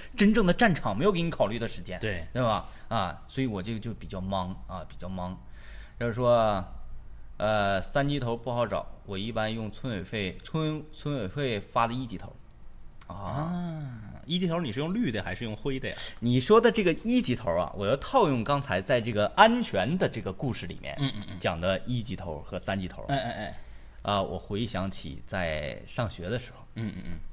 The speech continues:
Speaker 1: 在大学的时候，
Speaker 2: 嗯。
Speaker 1: 我们班级，啊，这个在上课的时候，
Speaker 2: 嗯。
Speaker 1: 发生了一件真人真事儿。
Speaker 2: 哎。
Speaker 1: 给大家伙儿讲一讲啊。
Speaker 2: 嗯。
Speaker 1: 这完全是真人真事儿。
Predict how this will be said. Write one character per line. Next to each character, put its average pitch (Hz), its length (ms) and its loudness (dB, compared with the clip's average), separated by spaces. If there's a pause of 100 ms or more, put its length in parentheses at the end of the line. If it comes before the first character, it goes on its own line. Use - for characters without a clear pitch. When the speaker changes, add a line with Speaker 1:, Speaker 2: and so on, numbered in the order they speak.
(320)
Speaker 1:
在 82 380 -6 (260)
大 104 140 -2
学 92 140 -6
的 78 60 -8
时 - 120 -14
候， - 160 -14 (120)
Speaker 2:
嗯。 101 180 -6 (280)
Speaker 1:
我 85 120 -4
们 87 420 -2 (680)
班 110 200 2
级， 104 240 -2
啊， 107 100 2
这 98 160 -4
个 104 160 -2
在 101 160 -4
上 - 200 0
课 131 160 -2
的 90 80 -2
时 62 100 -10
候， 55 160 -14
Speaker 2:
嗯。 143 160 2
Speaker 1:
发 127 180 6
生 120 200 -4
了 101 60 -2
一 90 140 -2
件 95 320 -6
真 165 300 -2
人 104 300 -4
真 131 240 -2
事 131 180 -6
儿。 - 140 -8
Speaker 2:
哎。 147 100 4 (340)
Speaker 1:
给 101 120 -2
大 101 80 6
家 95 80 4
伙 107 80 -2
儿 104 40 0
讲 87 220 -2
一 - 20 -4
讲 90 120 -2
啊。 85 180 -8
Speaker 2:
嗯。 101 160 -4 (320)
Speaker 1:
这 214 140 10
完 117 220 8
全 151 140 4
是 123 60 2
真 127 160 2
人 107 200 2
真 101 140 0
事 123 120 -2
儿。 107 100 -2